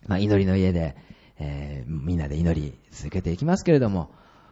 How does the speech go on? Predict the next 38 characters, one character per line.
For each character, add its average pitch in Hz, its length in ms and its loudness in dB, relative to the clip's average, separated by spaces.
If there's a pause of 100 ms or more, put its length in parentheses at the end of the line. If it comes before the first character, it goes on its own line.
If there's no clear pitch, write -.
本 65 640 -14 (520)
当 196 60 2
に 180 60 4
イ 156 60 6
エ 151 40 6
ス 131 40 2
様 123 80 4
戻 127 240 6
ら 135 60 6
れ 127 40 4
た 104 120 -2
時 85 180 -6
に、 69 160 -14 (180)
私 - 320 -2
の 147 100 0
家 185 140 6
は 160 140 8
祈 170 240 10
り 220 40 8
の 226 60 6
家 254 140 2
の 247 80 0
は 226 100 2
ず 233 60 -8
だ 226 100 2
け 190 100 2
ど 151 80 4
も、 92 200 -2 (420)
え - 300 -16 (100)
ー、 - 20 -14
誰 80 140 -4
も 85 140 -6
い 82 40 -2
な 101 140 2
い 185 60 2
の 190 80 0
か 170 140 -2
な、 143 200 -4